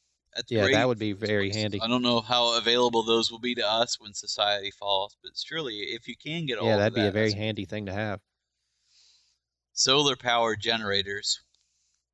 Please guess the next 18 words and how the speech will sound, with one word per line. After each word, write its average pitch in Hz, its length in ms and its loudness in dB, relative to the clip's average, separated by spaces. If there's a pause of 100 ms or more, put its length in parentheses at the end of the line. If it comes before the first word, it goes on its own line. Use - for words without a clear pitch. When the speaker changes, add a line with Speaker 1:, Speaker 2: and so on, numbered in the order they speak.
Speaker 1:
Yeah, 98 280 -8 (120)
okay, 107 340 -10 (140)
good 120 140 0
luck. 117 420 4
Speaker 2:
<laughs> - 1700 -20
There's 151 200 2
not 185 180 4
gonna 175 180 2
be 185 240 4
any 170 160 2
sun 170 420 4
Speaker 1:
Yeah. 151 60 4
Speaker 2:
after 151 220 2
the 147 100 2
world 156 360 2
blows 135 280 0
up. 131 160 -4 (260)
Speaker 1:
Yeah, 101 280 -2